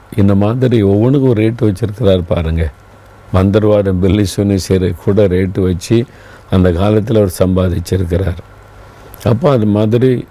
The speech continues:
நீங்க பணம் உங்களை கொடுத்தீங்கன்னா அதுபடி செய்வேன்னு சொல்லி அவரு சொன்னாரு, "இல்ல, ஒரு ஆள் உயிரை எடுத்துடணும்" அப்படின்னு. இவருக்கு ஷாக் ஆகி போச்சு, மந்திரவாதம் பண்ற ஆளுக்கே. "எதுக்குங்க ஒரு ஆள் உயிரை எடுக்கணுன்றீங்க?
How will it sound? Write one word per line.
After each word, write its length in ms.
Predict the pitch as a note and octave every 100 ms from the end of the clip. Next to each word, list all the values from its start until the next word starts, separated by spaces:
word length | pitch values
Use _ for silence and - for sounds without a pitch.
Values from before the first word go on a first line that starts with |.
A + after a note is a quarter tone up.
| -
நீங்க 260 | F#2+ F#2
பணம் 400 | E2+ G2+ G2+ G#2
உங்களை 300 | F#2+ G2 F#2+ F2+
கொடுத்தீங்கன்னா 520 | G2 G2 G2 G2+ D#3+
அதுபடி 400 | F#3+ C3+ G2 F#2+ F2+
செய்வேன்னு 400 | - F#2 F2+ F2+
சொல்லி 380 | E2+ - F2+ - - - - - - - - - -
அவரு 320 | - G#2 A2+ A2 -
சொன்னாரு, 640 | G2 F#2 F#2 F#2 B2 B2+
"இல்ல, 220 | G#2 G2
ஒரு 160 | F#2 F#2+
ஆள் 160 | A2+
உயிரை 420 | G#2+ G#2 A#2 A#2+
எடுத்துடணும்" 600 | A2 F#2+ E2+ F2 E2+ E2+
அப்படின்னு. 340 | F2+ D#2 - - - - - - - -
இவருக்கு 440 | G2+ A#2 B2 A2+ G2+ -
ஷாக் 300 | F#2 F#2 F#2
ஆகி 140 | F2
போச்சு, 440 | D#2+ F2 E2 - - - - - - - - -
மந்திரவாதம் 560 | G2 G#2 G#2+ G#2+ G2 F#2
பண்ற 360 | F#2 E2+ E2+
ஆளுக்கே. 300 | E2+ E2 G2+ - - -
"எதுக்குங்க 500 | G#2+ A#2+ C3 A#2+ G2
ஒரு 220 | G2+ F#2+
ஆள் 240 | F#2+ A2
உயிரை 400 | A2+ G#2 A2 B2
எடுக்கணுன்றீங்க? 880 | A#2 G#2 G#2+ G#2 F#2+ F2+ F#2+ F#2+ G2